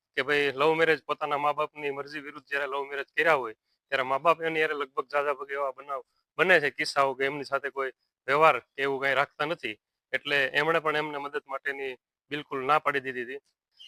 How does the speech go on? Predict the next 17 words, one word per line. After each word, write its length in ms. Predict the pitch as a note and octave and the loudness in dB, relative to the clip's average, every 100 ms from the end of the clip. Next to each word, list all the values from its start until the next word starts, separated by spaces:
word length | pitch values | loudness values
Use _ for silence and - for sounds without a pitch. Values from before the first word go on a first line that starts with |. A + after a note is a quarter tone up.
| - | -2
પણ 140 | D3 | 2
એક, 260 | D#3 - - | 2 0 0
અ, 280 | C#3+ C#3+ C#3 | 4 4 2
મા 300 | C3+ E3 E3 | 6 8 8
અને 140 | D#3+ | 4
બાપનું 460 | D3 D#3 - D#3 C#3 | 0 0 0 -10 -2
જે 380 | D3 D3 C3+ B2 _ | 0 0 -2 -8 _
જીવ 240 | D#3 F3 C#3+ | 0 2 0
અને 160 | C3+ | -6
મા 200 | B2+ C#3+ | -2 -2
બાપના 380 | D3 D#3 D3 D3 | 0 -2 -2 -6
જે 260 | C3 C#3 B2+ _ _ _ - | -2 -4 -6 _ _ _ 4
પ્રેમ 300 | D#3 F3 D3+ | 6 6 2
હોય 140 | D3+ | 0
છે 100 | C#3 | 0
બાળકો 400 | B2 C#3+ D3 C#3 | 0 2 2 -2
પ્રત્યે, 400 | C3 - C3 | -4 -6 -8